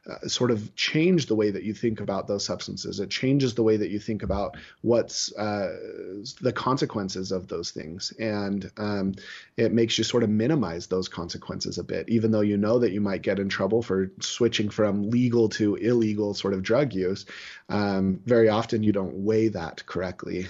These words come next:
And I think it, it sort of changes your brain to make you not weigh that, dir-, uh, you know, correctly. And, um,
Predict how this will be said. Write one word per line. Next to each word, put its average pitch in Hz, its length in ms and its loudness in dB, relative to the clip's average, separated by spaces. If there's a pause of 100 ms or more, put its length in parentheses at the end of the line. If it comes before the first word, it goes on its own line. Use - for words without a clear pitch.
And 95 260 0
I 90 60 -2
think 101 200 0
it, - 240 -2
it 92 100 0
sort 101 200 2
of 92 80 -2
changes 107 460 2
your 98 140 2
brain 104 340 2
to 92 120 -4
make 117 260 2
you 92 100 -4
not 90 280 -6
weigh 90 140 -6
that, 76 240 -8
dir-, 92 180 -10 (100)
uh, 92 300 -4 (180)
you 98 220 0
know, 92 320 -2
correctly. - 560 -2 (540)
And, 98 500 4
um, 98 500 0